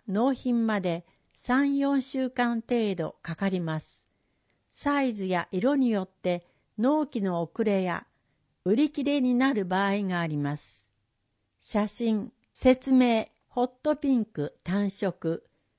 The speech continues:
ブラックターコイズ、レイヤードのポロシャツがあります。取手シティ、鳥亀くんのロゴイメージが、ホットピンクは胸に、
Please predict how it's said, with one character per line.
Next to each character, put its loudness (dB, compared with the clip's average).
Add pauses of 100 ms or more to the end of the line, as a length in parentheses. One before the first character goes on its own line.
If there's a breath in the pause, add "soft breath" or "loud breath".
(600)
ブ 2
ラ 4
ッ -4
ク -8
タ -2
ー -6
コ 0
イ 0
ズ、 -10 (260)
レ 2
イ 2
ヤ 0
ー -4
ド -6 (520)
の -4 (220)
ポ 0
ロ 4
シ -4
ャ -2
ツ -8
が 2
あ 2
り -2
ま -2
す。 -20 (880)
取 0
手 0
シ -16
テ -4
ィ、 0 (180)
鳥 2
亀 2
く -4
ん 0
の -2 (300)
ロ 2
ゴ 4
イ 4
メ 2
ー -2
ジ -6
が、 -6 (540)
ホ 0
ッ 0 (120)
ト 0
ピ 0
ン 2
ク -10
は -4 (240)
胸 4
に、 -6